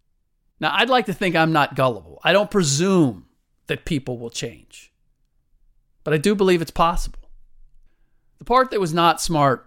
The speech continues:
on my part was not revealing how much I know about both the relationship between Jason and his ex-wife, Jumana,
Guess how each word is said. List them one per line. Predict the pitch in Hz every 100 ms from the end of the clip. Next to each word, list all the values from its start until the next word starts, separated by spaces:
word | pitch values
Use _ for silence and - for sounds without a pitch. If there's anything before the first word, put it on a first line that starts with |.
| -
on | 135
my | 131 120
part | - 110 135 _ _ _ _ _ _ _ _ -
was | 165
not | 190 214 214
revealing | 175 160 160 151 139
how | 156 156
much | 151 147 -
I | 151 156
know | 151 143 143 123 123 127 _
about | - 131 143 - -
both | 160 165 -
the | 143
relationship | 143 160 165 156 - 147
between | - 160 135
Jason | 123 143 147 - 143 135 -
and | 143
his | 127
ex-wife, | 143 - 147 131 -
Jumana, | 135 127 120 117